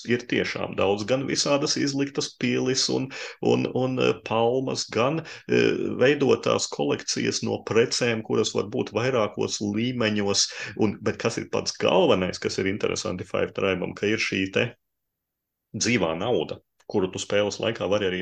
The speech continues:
tērēt. Un man, eh, vienmēr ir fascinējuši šī spēlē,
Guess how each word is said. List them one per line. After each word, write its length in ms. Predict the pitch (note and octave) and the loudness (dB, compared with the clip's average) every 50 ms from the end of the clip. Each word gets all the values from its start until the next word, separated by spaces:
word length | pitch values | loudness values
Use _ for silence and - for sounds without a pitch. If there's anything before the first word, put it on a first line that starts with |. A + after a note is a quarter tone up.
| F#2 - | -4 0
tērēt. 440 | A2+ A2 A2+ G#2+ F2+ - - - F2+ | 2 2 4 2 2 -2 -6 -8 -10
Un 100 | F2+ F#2 | -10 -8
man, 140 | F#2 F2+ F2+ - - - - - - - | -8 -8 -8 -8 -10 -10 -12 -10 -6 -4
eh, 140 | G#2+ G2 F#2 F2+ | -2 -2 0 0
vienmēr 380 | F2 G2 F#2+ F#2+ G2 A2 A#2 G#2+ | 2 2 2 2 2 2 4 4
ir 120 | F#2+ F#2 F2+ F2+ - - - | 4 2 0 -2 -4 -2 0
fascinējuši 640 | G#2+ G#2+ - - - F#2+ F2 E2+ E2+ F2 - - - | 0 0 0 -2 -4 -2 -2 -2 -2 -4 -6 -8 -6
šī 140 | - - - - | -4 -4 -4 -4
spēlē, 380 | - - G#2 G2 G2 G#2 F#2+ F2 | -2 0 2 4 4 4 4 4